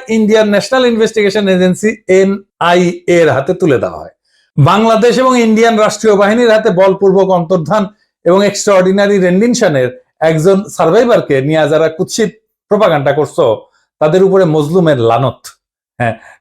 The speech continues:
ঠেলায় পড়লে নাকি বাঘে ধান খায়। আর পার্টিকুলার তাসনিম খলিল ঠেলায় পড়লে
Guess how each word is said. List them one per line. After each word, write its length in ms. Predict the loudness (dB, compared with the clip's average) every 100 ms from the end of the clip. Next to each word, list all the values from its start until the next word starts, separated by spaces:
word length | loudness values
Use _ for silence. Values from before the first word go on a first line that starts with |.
| _
ঠেলায় 280 | 0 2 2
পড়লে 200 | 0 0
নাকি 200 | -2 -2
বাঘে 280 | -4 -4 -4
ধান 240 | -6 -10 -12
খায়। 220 | -16 -20 -20 _ _ _ _
আর 100 | -8
পার্টিকুলার 680 | -4 -2 -2 -2 0 2 0
তাসনিম 320 | 0 -2 -2 0
খলিল 340 | 2 2 0 -6 _ _ _
ঠেলায় 320 | -2 0 2 2
পড়লে 280 | 0 0